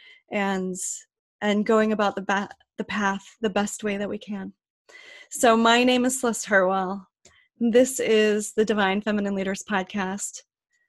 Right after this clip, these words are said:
a feminine view of entrepreneurship for women, by women, and our personal lives affect our business when we're entrepreneurs, and they affect, it,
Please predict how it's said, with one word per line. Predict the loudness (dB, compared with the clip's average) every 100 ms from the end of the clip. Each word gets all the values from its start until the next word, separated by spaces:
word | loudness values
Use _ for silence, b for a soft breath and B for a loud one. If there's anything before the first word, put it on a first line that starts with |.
| _ _ -10
a | -4
feminine | -2 0 -2 -2
view | -2 0
of | -2 -2
entrepreneurship | -4 -6 -8 -6 -4 -4 -4 -6 -6
for | -4 -2
women, | 0 0 -2 -2 -4 -6 _ _
by | 4 4
women, | 6 4 4 2 0 -2 B B B B -2
and | 2 4 4 0 -4 -10 -2
our | -2
personal | 0 -4 -2 -2
lives | 0 2 2 0 -4 -6 -12 -8
affect | -6 -2 -4 -2
our | -4
business | -2 -2 -2 -2 -4 -4
when | -4
we're | -2
entrepreneurs, | -4 -6 -6 -4 -2 -2 -2 -4 -8 -10 _ b b b -4
and | 0 2
they | 0
affect, | 0 -4 -4
it, | -6 -6